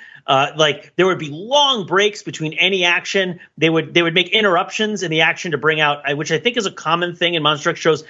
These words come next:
to bring out, like, A T V racers who would just do a random A T V race.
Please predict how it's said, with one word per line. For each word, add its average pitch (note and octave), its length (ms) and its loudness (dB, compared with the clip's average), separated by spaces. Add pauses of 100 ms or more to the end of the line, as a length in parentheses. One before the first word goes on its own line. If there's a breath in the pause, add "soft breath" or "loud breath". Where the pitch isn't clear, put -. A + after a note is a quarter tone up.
(140 loud breath)
to - 80 -6
bring G3+ 120 4
out, F#3+ 60 0
like, D3 160 -4
A E3+ 160 2
T F3+ 180 0
V D#3+ 180 0
racers G#3+ 640 0 (200 soft breath)
who F#3 80 2
would F3+ 100 4
just F3 220 -2
do G3+ 160 4
a F3 60 0
random D3+ 380 0
A C#3 140 -4
T C#3+ 160 -6
V C3 200 -4
race. E3+ 540 -2